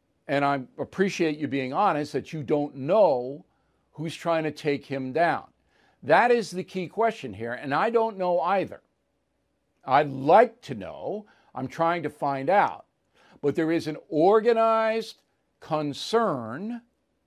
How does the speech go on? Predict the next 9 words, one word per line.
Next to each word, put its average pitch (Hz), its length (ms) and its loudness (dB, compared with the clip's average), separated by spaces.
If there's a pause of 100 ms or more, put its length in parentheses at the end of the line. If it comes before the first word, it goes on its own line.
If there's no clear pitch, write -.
(120)
all 113 100 -8
right, 160 200 2
I'm 151 120 2
using 139 320 -2
that 143 120 0
like 135 200 -2
an 117 80 -6
organized 170 1040 0
cabal 143 1040 2